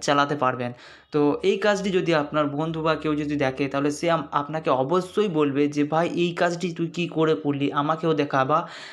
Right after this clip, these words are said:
আমার মোবাইলেও এই কাজটি করে দে।" তো চলুন, এবার আমি অ্যাপ্লিকেশনটা কীভাবে ডাউনলোড করবেন সেটা আমি জানিয়ে দিই। তো প্রথমেই আপনারা আপনাদের Google Play Store অ্যাপ্লিকেশনটা ওপেন করবেন। অ্যাপ্লিকেশনটা ওপেন করার পর যে সার্চ বারটা আছে, সার্চ বারে গিয়ে ক্লিক করবেন।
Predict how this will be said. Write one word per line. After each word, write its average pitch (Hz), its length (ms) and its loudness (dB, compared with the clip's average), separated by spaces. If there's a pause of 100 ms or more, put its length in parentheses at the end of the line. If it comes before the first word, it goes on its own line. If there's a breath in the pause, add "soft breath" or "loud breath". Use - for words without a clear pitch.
আমার 170 220 2
মোবাইলেও 160 400 2
এই 156 160 0
কাজটি 151 340 0
করে 139 340 0
দে।" 131 120 -4
তো 151 160 -4
চলুন, 175 380 0
এবার 175 280 2
আমি 165 260 -2 (320 loud breath)
অ্যাপ্লিকেশনটা 160 640 0
কীভাবে 156 360 0
ডাউনলোড 160 400 2
করবেন 170 320 0
সেটা 156 260 -2
আমি 165 200 -2
জানিয়ে 135 320 -2
দিই। 131 180 -10 (580 loud breath)
তো 156 80 -2
প্রথমেই 208 400 2
আপনারা 156 360 2
আপনাদের 156 440 0
Google 160 340 0
Play 170 220 2
Store 170 200 0
অ্যাপ্লিকেশনটা 151 560 -2
ওপেন 170 380 -2
করবেন। 147 380 -2 (400 loud breath)
অ্যাপ্লিকেশনটা 214 520 0
ওপেন 202 340 0
করার 165 260 2
পর 156 180 0
যে 147 100 -4
সার্চ 170 380 -2
বারটা 147 260 2
আছে, 135 240 -4
সার্চ 165 380 -2
বারে 151 180 2
গিয়ে 143 300 -4
ক্লিক 151 380 -6
করবেন। 127 260 -4